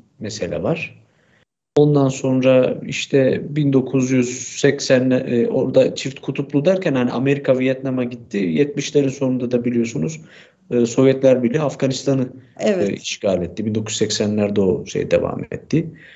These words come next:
Speaker 1: Bu arada bunların tetiklediği bazı rejimlerin kendi aralarındaki savaşlar hiç bitmedi. Sonra tek kutuplu dünyada özellikle artık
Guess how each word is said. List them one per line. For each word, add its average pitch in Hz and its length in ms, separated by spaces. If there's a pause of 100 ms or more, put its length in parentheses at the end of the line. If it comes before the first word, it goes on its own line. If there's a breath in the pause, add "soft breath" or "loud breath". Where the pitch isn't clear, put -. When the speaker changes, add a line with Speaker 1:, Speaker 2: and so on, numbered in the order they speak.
(280 loud breath)
Speaker 1:
Bu 151 280
arada 151 380
bunların 147 400
tetiklediği 139 640
bazı 127 320
rejimlerin 127 520
kendi 120 260
aralarındaki 117 640
savaşlar 101 480
hiç - 240
bitmedi. 107 540 (460 loud breath)
Sonra 147 260
tek 160 240
kutuplu 151 440
dünyada 147 600
özellikle 131 460
artık 123 240